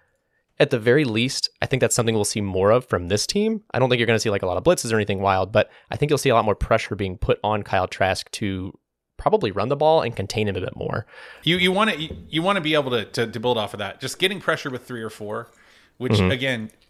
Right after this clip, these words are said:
Speaker 2: that's gonna be hard to do because Jordan Davis is a special player, and I think we, we probably don't talk about him enough because he is a very good, very special player.
Speaker 1: Mm-hmm.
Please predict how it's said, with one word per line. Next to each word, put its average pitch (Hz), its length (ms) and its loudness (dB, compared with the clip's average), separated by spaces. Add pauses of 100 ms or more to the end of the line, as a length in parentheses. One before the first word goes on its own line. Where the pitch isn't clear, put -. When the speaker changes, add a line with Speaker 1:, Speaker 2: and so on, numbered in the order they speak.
(180)
Speaker 2:
that's 131 200 0
gonna 135 160 -6
be 123 100 -8
hard 120 300 -2
to 127 80 -8
do 127 200 -4
because 110 300 -4
Jordan 107 240 -2
Davis 107 300 -6
is 110 160 -8
a 101 80 -6
special 107 500 -4
player, 107 520 -6
and 107 100 -6
I 101 80 -4
think 107 200 -8
we, 101 240 -8
we 101 200 -8 (240)
probably 101 600 -4 (600)
don't 107 500 0 (140)
talk 107 300 -2
about 98 240 -4
him 101 140 -6
enough 95 440 -12
because 101 260 -10
he 104 120 -6
is 98 120 -8
a 98 80 -6
very 95 480 -4
good, 92 260 -10
very 92 300 -8
special 90 320 -10
player. 92 240 -8
Speaker 1:
Mm-hmm. 87 280 0